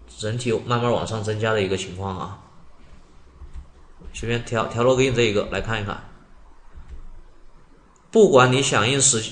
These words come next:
这个虚拟用户数多还是少，我这响应时间呢，都按照我自己的节奏，没有，就感觉，大家注意啊，当我们看到这些图的时候，你一定要有一种感觉，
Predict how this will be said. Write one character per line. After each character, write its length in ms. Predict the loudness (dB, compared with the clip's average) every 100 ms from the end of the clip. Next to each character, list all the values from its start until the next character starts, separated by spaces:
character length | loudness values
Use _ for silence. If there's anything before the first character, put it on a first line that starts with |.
| -8
这 120 | 0 4
个 140 | 4
虚 180 | 2 0
拟 100 | 2
用 140 | 4
户 120 | 4
数 240 | 2 0 0
多 260 | 2 4
还 160 | 4 0
是 140 | 0
少， 200 | -2 2
我 220 | 4 4 4
这 100 | 2
响 240 | 2 0
应 120 | -2
时 180 | -2 -4
间 240 | 0 0
呢， 240 | 2 -2 -4 -16 -4
都 100 | 0
按 140 | 0
照 100 | 2
我 160 | 2 2
自 220 | 0 -4
己 120 | -4
的 120 | -2 -2
节 180 | -2
奏， 260 | -2 -2 -4 -6
没 140 | 0
有， 140 | 0 0 -6 -20 -20 -12
就 160 | 0 0
感 280 | 4 2 2
觉， 220 | -2 -2 -6 -16 -18 -8
大 180 | 6 8
家 60 | 8
注 140 | 4
意 100 | 2
啊， 200 | 2 2 2
当 120 | 2
我 40 |
们 100 | 2
看 140 | 0 2
到 100 | 2
这 100 | 2
些 80 |
图 180 | 0 0
的 120 | 0 0
时 140 | 0
候， 180 | -4 -2
你 100 | 0
一 80 | 2
定 100 | 4
要 60 |
有 140 | 4 2
一 80 |
种 160 | 0 -2
感 220 | -2 -4
觉， 280 | -6 -8 -8